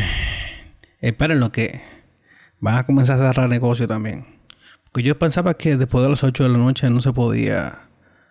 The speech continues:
eh, haber, no podía haber, eh, eh, ninguna actividad comercial. Mm.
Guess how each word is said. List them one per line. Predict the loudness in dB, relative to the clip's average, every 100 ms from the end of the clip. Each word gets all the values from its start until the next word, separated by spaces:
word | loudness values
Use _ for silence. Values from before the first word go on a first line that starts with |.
| _ _ _
eh, | -10 -8 -8 -4
haber, | 0 2 2 2
no | 0 2
podía | 2 4
haber, | 4 2 0
eh, | -4 -4
eh, | -6 -6 -4
ninguna | -4 -4 -2 0 -2 -2 -2
actividad | -2 -2 -2
comercial. | -2 -2 -2 -4 -6 _ _
Mm. | -8 -6